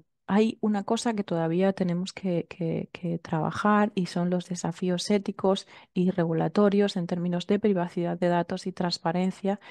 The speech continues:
en el procesamiento de la información y sobre todo en la recogida de datos. También, em,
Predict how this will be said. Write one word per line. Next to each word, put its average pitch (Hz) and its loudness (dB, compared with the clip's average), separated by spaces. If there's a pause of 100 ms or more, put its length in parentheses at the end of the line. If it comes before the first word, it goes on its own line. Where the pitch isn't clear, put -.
(220)
en 190 2
el 196 -2
procesamiento 180 0
de 175 4
la 165 2
información 170 -2
y 202 2
sobre 202 0
todo 185 2
en 185 -2
la 165 0
recogida 165 -2
de 156 -4
datos. - -12 (600)
También, 226 6
em, 165 -4